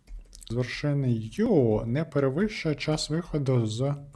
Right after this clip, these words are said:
вершини В. Так, тобто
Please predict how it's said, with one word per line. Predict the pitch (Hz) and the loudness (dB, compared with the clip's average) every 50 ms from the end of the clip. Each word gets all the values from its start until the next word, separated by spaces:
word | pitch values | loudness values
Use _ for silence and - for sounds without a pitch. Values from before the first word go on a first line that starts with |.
| - - - - - - - - - - - - - - - - _ _ _ | -18 -18 -18 -20 -20 -20 -20 -20 -20 -20 -20 -20 -20 -20 -20 -20 _ _ _
вершини | 110 110 113 - - - 143 147 147 143 139 135 127 123 127 | -6 -4 -4 -4 -6 -4 -2 -2 0 0 0 0 -2 -2 -2
В. | 107 104 110 127 143 139 113 98 95 - - - - _ _ _ - - - | -2 -2 -2 0 0 0 0 0 -2 -4 -10 -16 -20 _ _ _ -20 -8 -6
Так, | 139 175 214 - | -4 -4 -4 -4
тобто | - - 107 - - - - | -6 -8 -8 -6 -10 -12 -12